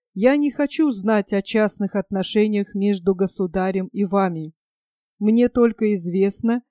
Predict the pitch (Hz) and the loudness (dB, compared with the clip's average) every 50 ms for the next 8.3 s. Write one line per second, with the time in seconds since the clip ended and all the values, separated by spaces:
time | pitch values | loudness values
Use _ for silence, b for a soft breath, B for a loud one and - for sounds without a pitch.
0 | _ _ _ _ _ - - - 247 240 226 - - 214 220 202 220 233 - - | _ _ _ _ _ -20 -4 2 4 4 4 2 0 -2 0 2 2 2 0 0
1 | - 254 226 220 220 196 180 170 190 202 202 196 196 202 208 214 214 208 208 220 | 0 0 2 2 2 0 0 -2 -2 0 0 2 2 0 0 0 0 0 2 2
2 | 240 247 220 208 233 226 220 - - 233 233 247 240 214 202 254 247 247 247 240 | 2 2 2 2 0 0 0 -2 -2 0 0 0 0 0 0 2 2 2 2 0
3 | 208 202 - - 180 175 - 226 220 220 214 226 - - 233 233 - - 247 214 | 0 -2 -4 -4 -6 -2 0 2 2 4 4 2 0 0 -4 -6 -4 -2 0 0
4 | 202 190 156 160 165 151 - _ _ _ _ _ _ _ _ _ _ _ _ - | 0 -2 -4 -6 -8 -10 -10 _ _ _ _ _ _ _ _ _ _ _ _ 0
5 | 285 302 320 311 - 294 285 285 269 - 247 247 233 220 226 220 277 311 302 - | 2 2 2 2 2 2 2 2 2 2 0 0 0 0 0 2 2 2 2 2
6 | - 294 269 262 254 247 226 180 175 208 220 240 233 - - 269 269 269 262 - | 0 2 2 4 4 2 2 0 0 0 0 0 -2 -2 -2 -2 -2 0 0 -2
7 | 214 202 214 214 202 196 - - 220 208 - - 202 185 185 185 185 170 190 208 | -2 -2 0 0 -2 -2 -2 -2 -4 -4 -2 -4 -4 -2 -2 -4 -2 -2 -2 -2
8 | 240 277 - - - | -2 -2 -4 -10 -14